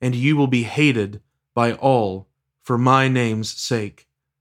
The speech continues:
But the one who endures to the end will be saved. When they persecute you in one town, flee to the next.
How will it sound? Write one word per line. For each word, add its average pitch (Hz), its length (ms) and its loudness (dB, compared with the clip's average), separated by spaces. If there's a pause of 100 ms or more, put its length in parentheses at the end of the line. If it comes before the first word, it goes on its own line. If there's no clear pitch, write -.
(560)
But 127 140 0
the 139 80 2
one 143 280 4
who 143 200 0
endures 120 600 0
to - 120 -6
the 123 160 -2
end 107 380 -2 (380)
will 117 100 -2
be 113 160 -2
saved. 104 600 -4 (1500)
When 127 160 2
they 127 140 2
persecute 147 640 0
you 139 200 2
in 123 160 0
one 127 260 2
town, 107 580 -2 (360)
flee 143 420 2
to 131 120 -6
the 120 120 0
next. 113 520 -4